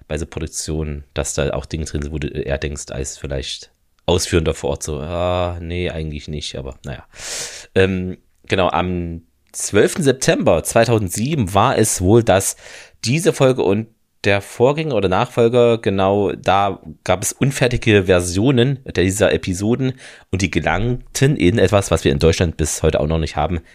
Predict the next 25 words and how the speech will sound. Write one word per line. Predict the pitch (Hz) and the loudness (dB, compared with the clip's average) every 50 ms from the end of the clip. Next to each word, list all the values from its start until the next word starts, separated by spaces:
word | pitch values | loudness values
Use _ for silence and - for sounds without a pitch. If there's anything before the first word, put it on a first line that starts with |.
| _ _ _ _ | _ _ _ _
das | - - 78 - | -6 -4 -4 -2
Internet. | 160 202 202 180 113 85 76 69 - - - - _ _ _ _ _ _ _ _ _ - - - - - - - - _ | 0 2 2 2 4 2 2 2 0 0 -2 -4 _ _ _ _ _ _ _ _ _ -20 -20 -20 -20 -20 -20 -20 -14 _
Ja, | - 87 85 92 110 117 | -2 -2 0 0 0 0
es | 104 92 - - | -2 -2 0 0
waren | 95 90 95 92 - | 2 2 2 0 -2
gro-, | - - 95 87 | -4 -2 0 0
so | 80 85 78 | 0 -2 -4
grobe | - - - 107 104 95 92 | -4 -2 0 0 0 0 -2
Schnitte, | - - 127 131 135 - 131 127 123 123 120 117 117 - - | -4 -2 -4 -2 0 0 2 4 6 6 6 6 6 4 2
ohne | - 95 95 95 92 87 | 2 2 2 2 2 0
Soundeffekte | - - 98 117 117 - - 104 - 95 | 0 0 0 0 0 -2 -2 -2 -2 -2
und | 92 87 | -2 0
Musik, | 85 82 95 104 117 117 - - | 0 0 0 -2 -2 -2 -2 0
äh, | 78 90 87 85 | 2 2 2 2
mit | 82 85 87 - _ _ _ - | 2 0 -4 -4 _ _ _ -8
so | - 82 80 | -6 -4 -4
vielen, | 71 - - 90 87 87 85 82 78 73 71 69 _ _ _ _ _ _ _ _ _ _ _ _ _ _ - | -4 -2 0 2 2 2 2 0 -2 -4 -6 -10 _ _ _ _ _ _ _ _ _ _ _ _ _ _ -6
wie | - | -2
sagt | 76 80 78 - | -2 -2 -2 -2
man, | 87 78 76 73 69 | -4 -4 -4 -4 -6
Füllszenen, | - - - 92 95 101 95 - - 85 85 85 82 | -4 0 2 4 4 2 2 0 0 0 0 0 -2
computergenerierten | - 90 85 - 95 90 - 90 80 78 82 82 80 - 92 | -4 -4 -4 -2 -2 0 0 0 0 0 0 0 -2 -2 -2
Sachen, | 80 - 80 - - 85 78 73 | -2 -2 -2 -2 -4 -6 -6 -4
wo | 76 80 | -4 -4
dann | 76 76 67 67 67 64 62 57 - - - | -4 -4 -4 -6 -6 -8 -10 -12 -12 -16 -20